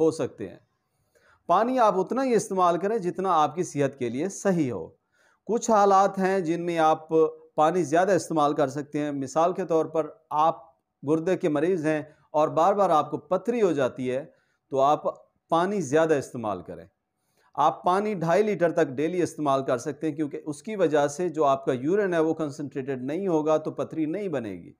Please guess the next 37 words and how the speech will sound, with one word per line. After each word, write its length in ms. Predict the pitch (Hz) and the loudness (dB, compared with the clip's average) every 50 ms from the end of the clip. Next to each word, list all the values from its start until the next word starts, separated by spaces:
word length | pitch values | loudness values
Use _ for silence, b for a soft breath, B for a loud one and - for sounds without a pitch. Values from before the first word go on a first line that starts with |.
| _ _ _ _ _ - - | _ _ _ _ _ -6 -4
पथरी 300 | 170 175 - 202 196 170 | -4 -4 -2 -4 -4 -4
तब 260 | - - - 196 185 180 | 0 0 0 0 0 -2
बनती 300 | 190 175 165 - 202 190 | -2 -2 -2 -6 -4 -4
है 160 | 196 202 214 180 | -4 -4 -4 -2
जब 220 | 160 165 165 143 139 | -2 -2 -2 -2 -6
यूरिन 460 | 120 117 131 151 185 196 196 190 175 | -8 -6 -4 -4 -2 -2 -4 -4 -4
कंसंट्रेटेड 720 | - 160 156 143 - 185 170 160 180 175 160 185 185 165 | -4 -6 -6 -6 -8 -10 -8 -6 -8 -6 -4 -4 0 0
हो, 320 | 165 180 202 226 - b b b b b b b - | 0 0 0 -4 -8 b b b b b b b -20
तो 40 | - | -12
उसमें 300 | - 185 175 - 185 190 165 | -12 -12 -8 -4 -4 -2 0
पथरी 300 | 175 156 156 160 175 175 | 0 0 0 -2 -4 -4
के 100 | 175 160 | -4 -2
चांसेस 460 | - 156 135 131 127 - 160 143 135 | 0 0 -2 -2 -2 -4 -6 -6 -2
बढ़ 200 | 127 131 120 120 | -2 -2 0 0
जाते 280 | 110 104 95 - - 90 | -2 -6 -6 -8 -12 -20
हैं। 160 | 87 - _ _ _ _ _ _ _ _ _ _ _ _ _ _ _ - - | -20 -20 _ _ _ _ _ _ _ _ _ _ _ _ _ _ _ -14 -8
जी, 340 | 127 135 190 240 240 220 180 | -2 2 4 6 8 8 8
नंबर 320 | 180 196 208 202 214 202 | 8 6 6 6 4 4
दो, 480 | 180 196 208 190 160 - - - - - _ _ _ _ _ _ _ _ _ - | 6 6 6 6 4 2 0 -6 -16 -20 _ _ _ _ _ _ _ _ _ 2
आप 220 | 170 196 226 233 | 4 4 4 4
जो 120 | 202 208 190 | 4 2 2
दूसरी 340 | 170 214 226 - 247 254 226 | 2 0 0 0 2 4 4
गलती 340 | 214 202 190 214 220 214 | 4 4 4 2 0 0
करते 320 | 208 202 156 135 - 190 185 | 0 0 -2 0 2 2 2
हैं 180 | 180 180 175 175 | 4 4 2 2
वो 220 | 156 156 196 214 208 | 2 4 4 4 4
है 340 | 202 185 170 175 180 180 190 | 4 4 4 6 4 4 2
कि 180 | 185 - 170 156 | 2 2 2 4
आप 360 | 151 156 151 156 - - _ - | 4 4 4 2 -2 -8 _ 4
तेज़ी 280 | 196 196 196 180 202 | 4 4 4 4 0
से 160 | 175 - 185 156 | -2 0 0 0
पानी 380 | - - 135 120 120 123 120 | 2 2 0 0 0 -2 -4
पिएं, 280 | - 113 98 82 85 98 - _ _ _ _ _ - | -4 -6 -8 -8 -8 -14 -20 _ _ _ _ _ -6
drinking 500 | 131 151 208 226 214 - 233 220 190 170 | 0 2 2 2 2 0 0 0 2 4
water 320 | 170 180 180 180 185 - | 6 6 6 4 2 0
too 160 | 175 175 160 - | 0 -4 -4 0
quickly। 400 | - 147 143 - 127 101 - | 0 -2 0 0 -4 -6 -6